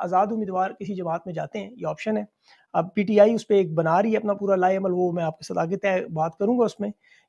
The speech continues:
ये बड़ा अहम मामला है और उसके साथ-साथ जो अभी वो पंजाबी में कहावत है, "पिंड अभी पड़े नहीं, उचक्के पहले आ गए।"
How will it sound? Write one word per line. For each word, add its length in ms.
ये 60
बड़ा 180
अहम 260
मामला 320
है 100
और 60
उसके 180
साथ-साथ 360
जो 140
अभी 160
वो 80
पंजाबी 400
में 120
कहावत 320
है, 100
"पिंड 280
अभी 180
पड़े 280
नहीं, 200
उचक्के 300
पहले 260
आ 160
गए।" 120